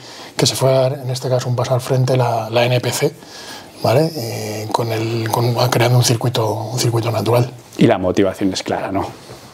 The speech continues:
Speaker 2: La motivación es el auge del culturismo natural, han visto un filón.
Speaker 1: Eh, es que, a ver, hay que poner un poco en contexto a la gente, porque yo esta semana veía un poco como, <laughs> ahora, ahora, ahora, ahora vienen al culturismo natural, ¿no?
Speaker 2: Sí.
Speaker 1: Y, y la verdad que es que,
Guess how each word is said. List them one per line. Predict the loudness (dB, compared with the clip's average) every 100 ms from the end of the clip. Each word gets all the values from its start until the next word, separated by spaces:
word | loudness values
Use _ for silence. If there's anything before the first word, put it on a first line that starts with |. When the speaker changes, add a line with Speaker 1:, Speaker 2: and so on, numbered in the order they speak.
| -18 -12 -10 -6 -4 0 2
Speaker 2:
La | 2
motivación | 4 2 2 2
es | 2
el | 2
auge | 0 -2 -6
del | -6
culturismo | -4 -2 0 0
natural, | 0 2 2 2
han | -2
visto | -2 -2 -4
un | 0
filón. | 0 0 -2 -4
Speaker 1:
Eh, | 0 2 2 0 0 0 -2 -2
es | -2
que, | 2 2
a | 2
ver, | 0 0
hay | 0
que |
poner | 0 0
un | 0
poco | -2
en | -2
contexto | -4 -6 -6 -2
a |
la | -2 0
gente, | -2 -2
porque | -4 -6 -6
yo |
esta | -2 0
semana | 2 2 4 2
veía | 0
un | -4
poco | -4 -4
como, | -2 0 2 0 -2 -4
<laughs> | -4 -4
ahora, | 2 4 4
ahora, | 2 2 2 2
ahora, | 2 2 2 2
ahora | 2 2 0
vienen | 0 0 0 -4
al | -2
culturismo | -2 0 0 0
natural, | -4 0 2 2 0
¿no? | 0
Speaker 2:
Sí. | 0 0 -4 -8 -10
Speaker 1:
Y, | -4 -2 0 -2 -4 0
y | 0
la | 2 -2
verdad | -2 -4
que | -2 -2
es | 0
que, | 4 2